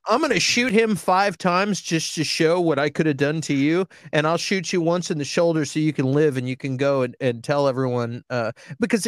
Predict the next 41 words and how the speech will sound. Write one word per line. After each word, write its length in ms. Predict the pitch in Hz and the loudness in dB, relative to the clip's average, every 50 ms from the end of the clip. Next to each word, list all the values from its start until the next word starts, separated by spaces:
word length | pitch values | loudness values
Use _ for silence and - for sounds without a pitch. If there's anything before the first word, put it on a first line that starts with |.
| 214 - | -6 -4
because 240 | 180 196 185 202 180 | -2 0 0 2 0
if 80 | 202 196 | 0 0
he 100 | 247 277 | 0 0
leaves, 460 | 285 262 240 240 254 226 208 - - - | 2 2 2 2 0 -2 -4 -8 -6 -4
if 200 | 180 180 165 214 | -4 -2 -2 0
he 80 | 226 | 0
lets 240 | 240 240 247 247 - | 2 2 2 2 2
that 160 | - 240 220 | 0 0 2
guy 160 | 185 180 170 156 | 2 2 2 2
live, 420 | 147 147 160 170 196 220 220 - _ _ _ _ _ _ _ _ _ - | 2 2 2 2 2 0 -2 -6 _ _ _ _ _ _ _ _ _ -4
um, 280 | - 175 165 147 135 127 - - | 0 0 2 0 0 -2 -6 -4
and 200 | 156 160 151 165 | -2 -2 0 0
that 100 | 180 180 | 0 0
guy 460 | 175 196 185 185 180 180 170 151 - - | 2 2 2 2 2 2 0 -2 -4 -8
sees 380 | - - - 175 170 190 175 160 | -10 -6 -4 -2 -2 -2 -2 -4
that 140 | 180 165 | -4 -4
he 60 | 175 160 | -4 -4
could 180 | - 185 160 | -2 -2 -2
have 140 | 156 135 131 | -2 -2 0
died, 380 | 143 147 175 185 165 147 143 - _ _ _ - | 0 2 2 2 2 0 -2 -4 _ _ _ -4
now 320 | 147 151 160 175 202 214 | 0 0 2 2 2 0
the 140 | 196 165 156 | 0 -2 -2
guy 280 | 135 131 151 151 175 190 | 0 2 2 2 2 0
in 140 | 196 180 160 | 0 -4 -4
charge 380 | - - 160 170 180 156 160 | -2 0 0 0 0 0 -2
of 80 | 151 135 | -4 -4
this 200 | 143 147 - - | -4 -6 -6 -8
town 520 | - - 285 302 262 202 160 151 156 160 - _ _ _ _ _ _ _ _ - | -6 -2 0 2 2 2 2 2 0 -4 -8 _ _ _ _ _ _ _ _ 0
is 160 | 180 165 131 | 0 0 2
gonna 240 | - 185 185 180 175 | 0 0 0 0 0
give 340 | 147 170 180 185 170 160 - - | 0 0 0 0 0 -4 -10 -8
the 120 | - 147 135 | -8 -6 -2
Pike 240 | - 175 185 165 | -2 -2 -2 -2
Syndicate 420 | - - 175 170 151 - 165 156 _ _ | -4 -4 -4 -4 -2 -2 -2 -4 _ _
free 260 | - - - 185 180 175 | -14 -4 0 0 0 2
reign 360 | 156 156 151 156 151 147 139 | 2 0 0 2 0 0 -2
to 100 | 135 143 | -2 -2
do 160 | 127 143 151 | 0 2 2
what 140 | 147 143 - | 2 2 2
they 100 | 139 135 | 0 0
want. 320 | 127 135 143 135 113 - | 0 2 2 0 0 -2